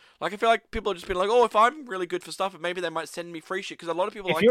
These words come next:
Speaker 2: you're
Speaker 1: these
Speaker 2: a,
Speaker 1: days.
Speaker 2: if you're a suck up, they'll leave you, they'll just leave you clear al-, alone, like.
Speaker 1: 'Cause this one person literally had bought everything from Starfield.
Speaker 2: But there
Speaker 1: They
Speaker 2: is a
Speaker 1: bought
Speaker 2: thing as being too nice, and that is toxic. Like, just
Speaker 1: Like
Speaker 2: suck it up to 'em is not good.
Speaker 1: Yeah, 'cause this one person literally bought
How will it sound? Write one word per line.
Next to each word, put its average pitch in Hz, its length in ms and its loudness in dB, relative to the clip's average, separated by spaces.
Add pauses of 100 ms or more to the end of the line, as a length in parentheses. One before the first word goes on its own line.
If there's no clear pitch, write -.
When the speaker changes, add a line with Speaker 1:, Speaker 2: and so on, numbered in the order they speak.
Speaker 2:
you're 285 120 8
Speaker 1:
these 208 100 4
Speaker 2:
a, 107 100 -6
Speaker 1:
days. - 320 -10
Speaker 2:
if 175 100 -12
you're 254 220 8
a 170 60 2
suck - 340 2
up, 131 240 2
they'll 180 160 6
leave 185 200 6
you, 135 280 2
they'll 175 140 6
just 165 120 2
leave 127 260 2
you 123 200 0
clear 147 340 2
al-, 131 100 0 (140)
alone, 127 360 2
like. 117 220 -2 (380)
Speaker 1:
'Cause 196 220 -4
this 165 40 -14
one 214 220 2
person 175 400 -2
literally 175 380 -6
had 156 340 -4
bought - 260 -2 (100)
everything 175 460 -6
from 143 160 -16
Starfield. 135 280 -6
Speaker 2:
But 180 100 4
there 170 120 8
Speaker 1:
They 208 40 8
Speaker 2:
is 214 80 6
a 185 60 8
Speaker 1:
bought - 80 -6
Speaker 2:
thing 202 200 6
as 147 80 6 (240)
being 175 380 6
too 190 340 2
nice, 135 420 4
and 175 80 4
that 196 140 4
is - 140 -8
toxic. - 580 0
Like, 131 180 4 (680)
just 156 160 0
Speaker 1:
Like 185 80 2
Speaker 2:
suck 214 180 4
it 170 60 6
up 196 200 2
to 156 180 4
'em 127 180 0
is 135 160 0
not 160 200 4
good. 120 300 4
Speaker 1:
Yeah, 214 260 2
'cause 214 200 -2
this 226 160 -10
one 226 160 -2
person 180 320 0
literally 175 320 -6
bought 156 420 0